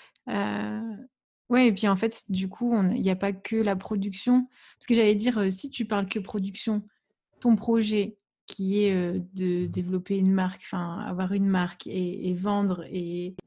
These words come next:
voir tes produits portés, je me dis, bah, ils affran-, ils avanceront, ça avancera de ce projet. Mais de ce que je comprends aussi dans ta démarche, c'est que c'est pas juste ça, en fait.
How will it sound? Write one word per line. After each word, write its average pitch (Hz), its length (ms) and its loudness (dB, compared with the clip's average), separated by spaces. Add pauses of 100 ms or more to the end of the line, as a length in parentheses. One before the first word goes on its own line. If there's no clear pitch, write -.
(220)
voir 196 220 -4
tes 214 100 -2
produits 190 380 -2
portés, 269 480 -4 (280)
je - 100 -4
me 196 40 2
dis, 208 140 2
bah, 185 160 2
ils 180 100 2
affran-, 180 360 -6
ils 196 160 -2
avanceront, 208 500 0
ça 175 200 0
avancera 214 380 0
de 339 60 -4
ce - 100 -4
projet. 190 460 -2 (920)
Mais 202 360 2
de 202 160 0
ce 214 80 -4
que 233 100 -2
je 202 120 -4
comprends 240 520 2
aussi 214 240 0
dans 196 160 2
ta 190 140 -2
démarche, 196 480 0
c'est 190 180 -2
que 190 280 0 (440)
c'est 208 200 -2
pas 190 640 2
juste 208 440 -2
ça, 202 380 -2
en - 140 -4
fait. 180 340 -8